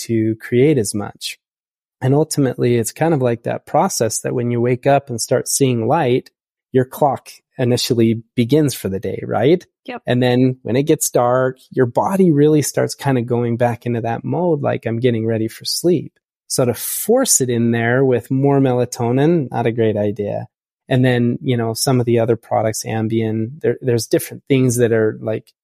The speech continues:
Speaker 1: for the purpose of sleep. And again, I'm a big proponent of sleep because you've gotta have it to
Speaker 2: Mm-hmm.
Speaker 1: regenerate your mind and your body.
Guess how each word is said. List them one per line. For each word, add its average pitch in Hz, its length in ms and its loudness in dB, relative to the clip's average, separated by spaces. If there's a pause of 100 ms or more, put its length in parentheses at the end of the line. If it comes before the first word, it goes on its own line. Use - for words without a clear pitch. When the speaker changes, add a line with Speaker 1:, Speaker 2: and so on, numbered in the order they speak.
(220)
Speaker 1:
for 135 380 2
the 120 100 4
purpose - 440 -2
of 110 120 -4
sleep. 127 440 0
And 117 160 -2
again, 117 240 0
I'm 113 160 0
a 107 40 -2
big 123 340 0
proponent 117 500 -2
of 104 120 -4
sleep - 340 -2
because 113 300 -6
you've 113 120 -4
gotta 113 200 2
have 113 200 0
it 117 140 -6
to - 80 -10
Speaker 2:
Mm-hmm. 110 140 0
Speaker 1:
regenerate 110 480 -2
your 110 120 -2
mind 110 340 -2
and 107 100 -2
your 104 80 -4
body. 113 520 0